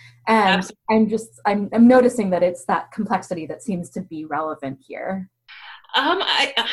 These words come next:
Speaker 2: I am still a writer. Uh, <laughs> when it comes down to, uh, I just can't let anything be too simple.
Speaker 1: <laughs>
Speaker 2: Like, it would be boring. Um, no, it's true that I do tend to like, I tend to,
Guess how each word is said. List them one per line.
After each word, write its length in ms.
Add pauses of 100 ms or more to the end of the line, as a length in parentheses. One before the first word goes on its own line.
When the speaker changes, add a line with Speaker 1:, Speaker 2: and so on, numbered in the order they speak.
Speaker 2:
I 120
am 180
still 220
a 80
writer. 440 (560)
Uh, 460
<laughs> 520
when 140
it 100
comes 220 (120)
down 440
to, 200 (1160)
uh, 100 (220)
I 80
just 200
can't 200
let 120
anything 340
be 80
too 220
simple. 580 (120)
Speaker 1:
<laughs> 0
Speaker 2:
Like, 1600 (180)
it 160
would 100
be 100
boring. 800
Um, 540 (600)
no, 180
it's 200
true 220
that 100
I 80
do 160
tend 420
to 100
like, 380 (540)
I 220
tend 200
to, 100